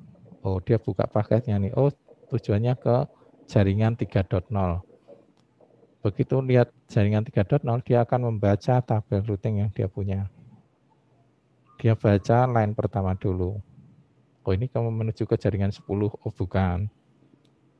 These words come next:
Ya, terus dia akan membaca, eh, line kedua, baris kedua. Menuju ke satu sembilan dua. Oke, ini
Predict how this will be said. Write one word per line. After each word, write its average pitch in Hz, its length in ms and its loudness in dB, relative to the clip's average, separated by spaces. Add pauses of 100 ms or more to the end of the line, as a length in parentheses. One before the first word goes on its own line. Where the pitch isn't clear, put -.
(480)
Ya, 95 320 -2 (480)
terus - 480 -4 (560)
dia 120 160 4
akan 120 240 -2
membaca, 123 480 0 (320)
eh, 110 340 -4 (140)
line 110 320 2
kedua, 92 400 -2
baris 95 240 -4
kedua. 95 480 -4 (960)
Menuju 120 400 -4
ke 127 160 0
satu 127 240 -2
sembilan 107 320 -2
dua. 117 240 2
Oke, 104 400 2
ini 107 160 -2